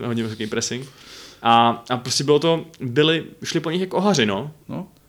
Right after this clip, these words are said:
Speaker 2: Jako, jako fanouškovi týmu, který je víceméně soustav tabulce, se mi to moc nelíbilo, co si budem. <laughs> Ale ano, jako, k United jsem chtěl říct tohle. Mě, mě strašně připomněli první zápas Chelsea pod Tuchelem, kdy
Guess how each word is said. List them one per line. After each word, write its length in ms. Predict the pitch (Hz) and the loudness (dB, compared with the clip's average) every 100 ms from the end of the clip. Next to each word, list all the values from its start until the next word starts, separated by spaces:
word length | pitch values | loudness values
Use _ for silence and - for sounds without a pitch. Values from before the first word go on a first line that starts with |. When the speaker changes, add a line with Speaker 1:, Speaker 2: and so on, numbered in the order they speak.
| _ 143 | _ -2
Speaker 2:
Jako, 320 | 143 147 151 | 0 2 2
jako 280 | 151 156 - | 2 -2 -4
fanouškovi 560 | - 147 156 - 165 165 | -4 -2 -2 0 0 2
týmu, 260 | 156 151 | 0 -2
který 220 | 151 151 147 | -2 2 2
je 120 | 147 | 2
víceméně 320 | 147 156 151 | 0 0 -2
soustav 240 | 151 156 156 | -2 -2 -2
tabulce, 280 | 147 151 | -4 -6
se 120 | 160 160 | -6 -4
mi 60 | |
to 100 | 160 | -2
moc 180 | 160 165 | -4 -4
nelíbilo, 380 | 160 160 127 123 | -4 -2 0 0
co 120 | 131 | -4
si 140 | - | -10
budem. 360 | 143 131 120 127 - - - | -6 -2 -2 -4 -6 -10 -10
<laughs> 340 | - 302 180 - | -12 -12 -10 0
Ale 480 | 131 147 151 156 - | 4 6 6 4 2
ano, 300 | 143 151 - - | 0 0 -2 -4
jako, 240 | 139 117 - - - - - | -2 -2 -6 -14 -20 -12 -2
k 40 | |
United 220 | 147 151 | -2 0
jsem 120 | 160 156 | -2 0
chtěl 180 | 165 | 0
říct 180 | 160 175 | 0 -4
tohle. 460 | - 127 127 131 - | -2 0 2 2 0
Mě, 160 | 156 160 | -4 -2
mě 160 | 175 175 | 0 0
strašně 360 | 180 170 202 | 0 0 -2
připomněli 640 | - 175 170 170 170 170 170 | -6 -2 0 2 4 4 2
první 380 | - 143 156 | -2 -2 -2
zápas 640 | 151 143 160 - - - - - | 0 0 0 -4 -8 -12 -14 -4
Chelsea 280 | 151 139 170 180 | -2 0 -2 -4
pod 80 | 156 | -8
Tuchelem, 580 | - 131 120 117 101 - - _ _ _ - - - _ _ - | -6 -4 -4 -4 -6 -8 -10 _ _ _ -20 -20 -20 _ _ -16
kdy 600 | 143 143 143 143 139 | -8 0 4 4 4